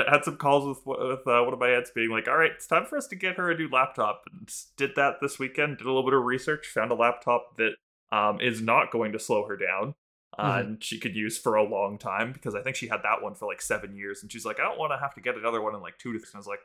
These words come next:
Speaker 1: "All right, we'll get you one that's, like, gonna go all right for a while." Um,
Speaker 2: What, what brand?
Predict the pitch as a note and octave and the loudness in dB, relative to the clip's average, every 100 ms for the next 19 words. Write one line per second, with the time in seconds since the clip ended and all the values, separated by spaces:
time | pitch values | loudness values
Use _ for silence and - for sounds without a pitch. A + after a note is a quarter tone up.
0 | - A#3+ G#3+ - _ _ _ _ - F#3 | -4 0 0 0 _ _ _ _ -6 -2
1 | G3 F#3+ F3 D#3+ D3+ - - A#2+ A#2+ - | 0 2 4 4 4 2 4 4 4 2
2 | B2 G#2+ A#2 A2 G#2+ G#2 G#2 - G2+ F#2+ | 2 4 4 6 6 4 0 -4 -6 -4
3 | F#2+ F#2 F2 E2 - _ _ _ _ - | -2 -2 -2 -4 -10 _ _ _ _ -2
4 | G2+ A2+ C3+ F#2 G2+ C3 C3 C3 B2+ G#2+ | 2 4 4 0 -6 -2 0 2 0 -2
5 | A2 | -6